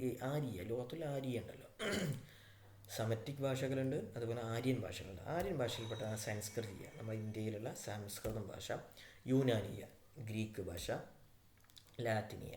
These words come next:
ലാറ്റിൻ ഭാഷകൾ. ഇനി അറബി ഭാഷയെ രണ്ടായിട്ട് നമ്മൾ തിരിക്കുമ്പോൾ നമുക്ക് കിട്ടും ലുഗാത്തു ഷിമാൽ, ലുഗാത്തുൽ ജനൂബ് ഉണ്ട്. ലുഗാത്തു ഷിമാലും ഉണ്ട്, ലുഗാത്തു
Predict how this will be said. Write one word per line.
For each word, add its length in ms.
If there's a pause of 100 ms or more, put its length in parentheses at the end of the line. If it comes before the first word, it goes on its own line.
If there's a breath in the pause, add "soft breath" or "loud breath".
(120)
ലാറ്റിൻ 440 (300)
ഭാഷകൾ. 400 (400 loud breath)
ഇനി 140
അറബി 300
ഭാഷയെ 360
രണ്ടായിട്ട് 440
നമ്മൾ 160
തിരിക്കുമ്പോൾ 500 (360 loud breath)
നമുക്ക് 260
കിട്ടും 260 (260)
ലുഗാത്തു 540
ഷിമാൽ, 580
ലുഗാത്തുൽ 480
ജനൂബ് 400
ഉണ്ട്. 200
ലുഗാത്തു 380
ഷിമാലും 480
ഉണ്ട്, 140 (440 loud breath)
ലുഗാത്തു 440